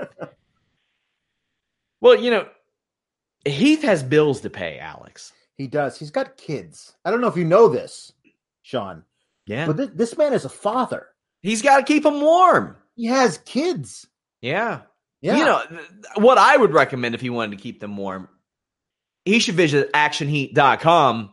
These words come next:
Speaker 1: slash fightful.
Speaker 2: Yep.
Speaker 1: action heat dot com slash fightful. I'll put 'em over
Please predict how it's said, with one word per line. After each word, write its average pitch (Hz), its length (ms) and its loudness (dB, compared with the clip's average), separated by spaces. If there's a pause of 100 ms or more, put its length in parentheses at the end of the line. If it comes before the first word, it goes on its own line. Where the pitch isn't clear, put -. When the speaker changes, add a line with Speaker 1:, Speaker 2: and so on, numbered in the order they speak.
(100)
Speaker 1:
slash 156 580 0 (120)
fightful. 156 720 -4 (220)
Speaker 2:
Yep. 101 180 -18 (460)
Speaker 1:
action 202 460 -2
heat 208 380 -8
dot 214 300 2
com 202 340 -2
slash 185 400 -4
fightful. 151 320 -2
I'll 131 80 -2
put 220 180 -6
'em 202 120 0
over 170 400 0